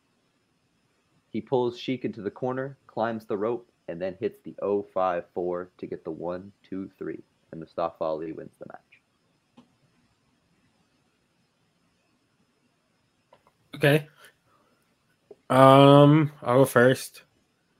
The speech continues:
Speaker 2: I didn't have anything, like, issues or anything with it. The match was good. Um, and the build I like. I like the fact that you did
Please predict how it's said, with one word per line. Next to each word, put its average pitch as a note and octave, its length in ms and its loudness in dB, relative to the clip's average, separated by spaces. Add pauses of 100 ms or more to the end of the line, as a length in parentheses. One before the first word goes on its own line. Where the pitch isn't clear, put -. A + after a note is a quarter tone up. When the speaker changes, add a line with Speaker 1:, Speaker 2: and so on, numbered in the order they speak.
(340)
Speaker 2:
I C3 160 2
didn't E3 480 4
have C#3 320 4
anything, C3 400 4
like, G#2 260 2
issues C3 420 -2
or C#3 300 2
anything C#3+ 440 -2
with C#3 200 -2
it. C3+ 100 -2
The A#2 80 -8
match A#2 280 -4
was B2 140 -6
good. A2+ 400 -4 (680)
Um, G#2 720 0 (1300)
and A#2+ 220 -2
the A2+ 60 -2
build A#2+ 340 2
I B2 80 6
like. A#2 340 2
I A#2+ 100 2
like B2 220 0
the C3 80 -6
fact B2 360 -4
that A#2 120 -8
you A#2 400 -6 (480)
did C3 380 0